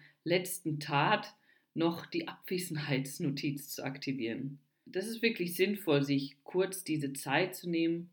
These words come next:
oder auch diese Zeit einzuplanen, diese Abwesenheitsnotiz zu aktivieren. Denn dort reflektiere ich nochmal, habe ich wirklich alles erledigt, was ich für meinen Urlaub benötige,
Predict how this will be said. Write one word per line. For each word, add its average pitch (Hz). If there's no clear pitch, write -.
oder 165
auch 165
diese 165
Zeit 165
einzuplanen, 143
diese -
Abwesenheitsnotiz 147
zu 135
aktivieren. 135
Denn 156
dort 175
reflektiere 175
ich 226
nochmal, 185
habe 160
ich 151
wirklich 151
alles 147
erledigt, 202
was 170
ich 165
für 165
meinen 151
Urlaub 151
benötige, 151